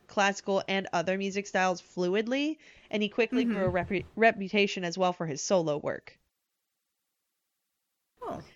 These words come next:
Speaker 1: So, some of his first known jobs are from around when he was sixteen. This kid was just like, "Yep, we're just gonna go out and do it." So he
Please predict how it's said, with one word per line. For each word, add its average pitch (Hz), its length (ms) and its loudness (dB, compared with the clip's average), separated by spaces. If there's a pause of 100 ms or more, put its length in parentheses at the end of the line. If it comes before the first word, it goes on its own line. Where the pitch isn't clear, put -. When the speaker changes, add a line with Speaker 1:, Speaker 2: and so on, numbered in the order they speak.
(680)
Speaker 1:
So, 240 500 2 (340)
some 302 220 2
of 302 100 0
his 269 160 0
first 349 320 0
known 220 220 0
jobs 175 400 0
are 202 140 2
from 226 220 -2
around 214 360 2
when 269 100 0
he 240 120 0
was 208 220 0
sixteen. 240 880 -2 (200)
This 247 200 0
kid 285 280 10
was 240 180 2
just 247 260 2
like, 196 340 4
"Yep, 311 180 10
we're 302 120 2
just - 180 0
gonna 240 160 2
go 220 300 4
out 185 360 6
and 175 200 -4
do 196 160 4
it." 151 240 0 (540)
So 226 200 4
he 269 480 4